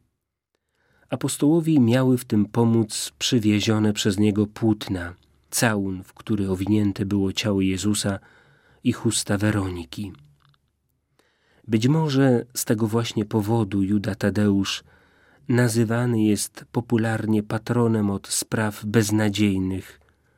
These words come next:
choć teologowie wolą, aby nazywać go patronem od spraw trudnych, jako że dla Boga nie ma spraw beznadziejnych.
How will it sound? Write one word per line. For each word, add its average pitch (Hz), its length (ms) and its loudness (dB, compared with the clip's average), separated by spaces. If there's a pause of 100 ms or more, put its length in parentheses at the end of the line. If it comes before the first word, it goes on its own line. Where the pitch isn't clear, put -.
(380)
choć - 380 -4 (180)
teologowie 117 640 0
wolą, 98 440 -2 (840)
aby 117 220 0
nazywać 120 560 0
go 117 160 0
patronem 120 680 -2
od 107 160 -4
spraw - 440 -4
trudnych, 101 720 -2 (380)
jako 110 220 -2
że 101 180 0
dla 107 260 2
Boga 92 560 -2 (300)
nie 120 200 0
ma 92 140 -4
spraw - 540 -10
beznadziejnych. 92 1080 -4